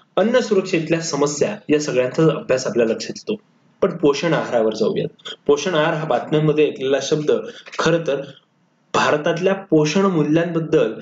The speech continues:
आणि पोषण विषयक समस्यांच्या संदर्भात जी काही कारणं आहेत आणि होणारे त्याचे जे परिणाम आहेत, याकडे शासनाची धोरणं कशा पद्धतीने काम करतात, हे अभ्यासण्यासाठी पोषण आहार हा एकमेव घटक यात समाविष्ट केलेला आहे.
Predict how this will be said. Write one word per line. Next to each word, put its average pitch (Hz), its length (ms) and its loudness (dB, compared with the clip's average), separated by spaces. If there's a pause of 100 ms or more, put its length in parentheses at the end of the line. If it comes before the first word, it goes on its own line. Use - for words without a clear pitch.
(200)
आणि 165 140 0 (100)
पोषण 156 280 2
विषयक 170 300 0
समस्यांच्या 165 880 0 (420)
संदर्भात 165 540 2
जी 160 140 -2
काही 175 180 0
कारणं 151 360 -2
आहेत 160 180 0
आणि 170 140 2
होणारे 143 320 2
त्याचे 165 260 0
जे 170 100 4
परिणाम 202 460 0
आहेत, - 180 -8 (420)
याकडे 156 480 2
शासनाची 147 500 -2
धोरणं 151 380 2 (280)
कशा - 220 0
पद्धतीने 131 480 0
काम 110 220 -2
करतात, 139 360 0 (340)
हे 180 180 4
अभ्यासण्यासाठी 160 760 -2
पोषण 143 420 2 (120)
आहार 120 280 0 (380)
हा 156 220 2
एकमेव 147 320 0
घटक 120 260 2 (320)
यात - 440 0
समाविष्ट 107 440 2
केलेला 104 340 2
आहे. 101 120 0